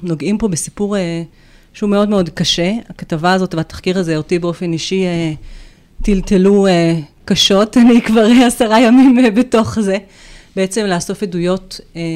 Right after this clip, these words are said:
ממה שהיה בתלמוד תורה מורשה. אנחנו מדברים על עדויות מלפני, אה, שמונה עשרה שנה הכי, אה, מאוחרות שיש לנו,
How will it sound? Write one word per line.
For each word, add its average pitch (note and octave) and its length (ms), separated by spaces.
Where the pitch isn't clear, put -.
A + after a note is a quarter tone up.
ממה F3+ 280
שהיה F#3 340
בתלמוד F3+ 360
תורה E3 240
מורשה. E3+ 460
אנחנו F#3 140
מדברים G#3+ 300
על C4 80
עדויות G#3 440
מלפני, F#3+ 640
אה, D#3+ 420
שמונה E3+ 420
עשרה B3 260
שנה B3+ 340
הכי, A#3+ 560
אה, G#3+ 340
מאוחרות G#3 580
שיש A3 260
לנו, B3+ 240